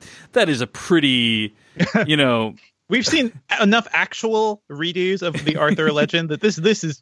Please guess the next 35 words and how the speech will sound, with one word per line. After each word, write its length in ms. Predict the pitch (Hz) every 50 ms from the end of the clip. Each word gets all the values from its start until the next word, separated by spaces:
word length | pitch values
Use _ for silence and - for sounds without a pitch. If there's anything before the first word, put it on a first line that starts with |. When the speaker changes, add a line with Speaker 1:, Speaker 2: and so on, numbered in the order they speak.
| _ -
Speaker 2:
definitely 440 | - 170 151 - - 135 131 127 123
more 200 | 123 135 139 -
Speaker 1:
This, 80 | 208 -
this 80 | 147 143
is 40 | -
Speaker 2:
original. 240 | - - 190 - 147
Speaker 1:
definitely 320 | - 196 180 139 185 170
an 80 | 156 143
original 720 | 135 131 139 131 - 135 123 120 113 110 104 101 101 -
Speaker 2:
This 140 | - 160 190
Speaker 1:
story, 100 | - 123
Speaker 2:
is 60 | 110 220
a 20 |
Speaker 1:
in 60 | -
my 40 | 101 -
Speaker 2:
sequel 260 | 220 220 202 190 175
Speaker 1:
opinion. 140 | 170 156 -
Speaker 2:
to 120 | - 175
the 120 | 143 147
Arthur 260 | 143 135 127 - 127 127
legend, 300 | 123 131 - - - -
basically. 500 | - 95 - - - - 123 110 - 151 -
Speaker 1:
Right. 180 | 196 185 143 -
Speaker 2:
Yeah. 100 | - - - _
Speaker 1:
So 140 | - - 277
this 100 | 285 269
has 120 | 294 320
many 260 | 269 302 294 294 277 240
things 320 | - 254 233 202 165 135
going 320 | 123 156 156 180 180 151
for 240 | 120 - 123 110 110
it 100 | 110 104
that 120 | - 113 110
I 80 | 110
think, 460 | 107 - 131 117 110 104 - - -